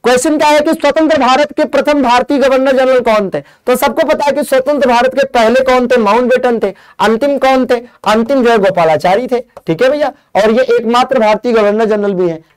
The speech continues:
ये भी आप जानते होंगे। ठीक है भैया, चलो अगला question। Question है कि भारत में ब्रिटिश साम्राज्य के दौरान निम्नलिखित वायसरायों पर विचार कीजिए और इनको सही कालक्रम दीजिए।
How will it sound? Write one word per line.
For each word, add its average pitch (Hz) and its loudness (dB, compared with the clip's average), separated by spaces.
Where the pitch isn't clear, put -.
ये 180 2
भी 226 2
आप 233 2
जानते 190 -2
होंगे। 151 -6
ठीक 185 -4
है 269 2
भैया, 262 -2
चलो 196 -2
अगला 190 2
question। 185 -2
Question 269 2
है 320 2
कि 330 0
भारत 254 2
में 302 0
ब्रिटिश 294 0
साम्राज्य 269 2
के 285 0
दौरान 262 2
निम्नलिखित 254 2
वायसरायों 262 2
पर 262 -2
विचार 247 0
कीजिए 240 0
और 262 2
इनको 247 0
सही 269 0
कालक्रम 247 0
दीजिए। 220 -2